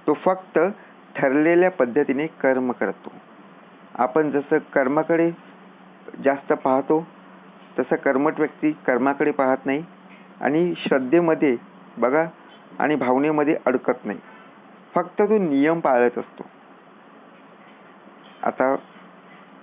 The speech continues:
एक भक्त देवाला नैवेद्य दाखवताना तो नैवेद्यातील प्रत्येक वस्तू देवाला अर्पण करताना त्याच्या मनात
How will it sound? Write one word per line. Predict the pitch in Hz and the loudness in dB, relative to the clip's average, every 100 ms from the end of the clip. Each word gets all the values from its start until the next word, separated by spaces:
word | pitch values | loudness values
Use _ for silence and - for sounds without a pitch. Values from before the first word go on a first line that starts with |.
| - - - - | -20 -20 -10 0
एक | 165 202 220 | 2 2 0
भक्त | 247 143 - 156 123 - - - - - | -4 -4 -2 0 0 -4 -16 -20 -20 -16
देवाला | 113 135 135 147 151 151 185 - | -2 2 4 2 2 -2 -4 -12
नैवेद्य | 131 131 135 143 170 165 180 | -6 0 2 4 4 2 0
दाखवताना | 151 135 131 110 113 107 156 - - - - - - - - 247 | 0 0 -2 0 0 -2 -4 -12 -20 -20 -20 -20 -20 -20 -4 0
तो | |
नैवेद्यातील | 240 180 156 180 220 208 208 208 | 2 4 4 4 4 0 0 -4
प्रत्येक | - 190 185 - 233 226 156 | -2 -4 -4 -2 0 0 2
वस्तू | 170 - - | 0 0 -4
देवाला | 180 156 160 160 143 | 2 4 4 2 2
अर्पण | 123 - 135 | -2 -2 -2
करताना | 135 110 - 123 113 110 - - - - - - - - - | 0 -2 0 -2 -2 -4 -18 -20 -20 -20 -20 -20 -20 -20 -2
त्याच्या | 131 131 160 | 0 2 2
मनात | 135 135 165 - | 2 2 0 -4